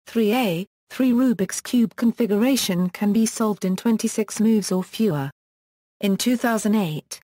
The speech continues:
Thomas Rokicki lowered that number to twenty-two moves, and in July twenty ten,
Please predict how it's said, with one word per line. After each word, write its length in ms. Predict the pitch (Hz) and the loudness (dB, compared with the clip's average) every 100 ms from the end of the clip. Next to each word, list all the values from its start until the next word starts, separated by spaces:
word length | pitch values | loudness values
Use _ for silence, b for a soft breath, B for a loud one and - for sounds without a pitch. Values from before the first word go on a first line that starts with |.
| - | -16
Thomas 380 | - 254 185 185 | -2 2 2 0
Rokicki 480 | 185 190 202 - 220 | -2 -4 -6 0 2
lowered 280 | 202 196 196 | 2 0 -2
that 160 | 196 | 0
number 360 | 214 226 180 160 | 2 2 2 -2
to 120 | 185 | -4
twenty-two 560 | - 254 254 247 - 226 | -4 0 2 0 2 2
moves, 540 | 240 180 156 - - _ - | 4 2 -2 -8 -12 _ -6
and 140 | 196 190 | -2 0
in 120 | 196 | 0
July 360 | 190 196 220 233 | 2 2 2 0
twenty 380 | - 233 208 214 | 0 0 2 0
ten, 460 | 190 160 151 147 | -2 -4 -6 -10